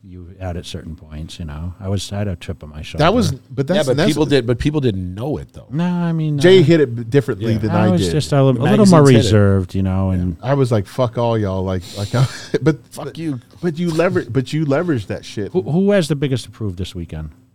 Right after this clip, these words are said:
Speaker 1: Is it the champion, or is it the former champion, or is it, uh, an underdog champ?
Speaker 2: Who has the biggest to prove?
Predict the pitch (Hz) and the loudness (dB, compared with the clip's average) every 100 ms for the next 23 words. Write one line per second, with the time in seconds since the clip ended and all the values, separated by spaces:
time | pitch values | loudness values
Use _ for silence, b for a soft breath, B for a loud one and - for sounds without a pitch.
0 | _ _ _ _ _ _ _ _ _ _ | _ _ _ _ _ _ _ _ _ _
1 | _ _ _ _ - 101 95 - 127 139 | _ _ _ _ -8 -6 -6 -4 -2 -2
2 | 156 151 120 107 98 107 _ 101 90 120 | 0 0 2 2 0 -4 _ -10 -6 -2
3 | 113 135 127 139 135 127 135 123 101 95 | 0 0 -2 -4 -4 -2 -2 -2 -2 -2
4 | 92 101 92 - _ - 98 90 90 104 | -4 -4 -8 -10 _ -12 -6 -6 -6 -4
5 | 107 107 107 101 90 87 82 - 90 78 | 0 0 0 -2 -4 -8 -10 -10 -10 -10
6 | - _ _ _ _ _ _ _ _ 123 | -14 _ _ _ _ _ _ _ _ -10
7 | 120 98 82 101 113 - - - 90 82 | -8 -8 -8 -8 -8 -8 -12 -10 -10 -8
8 | 71 | -10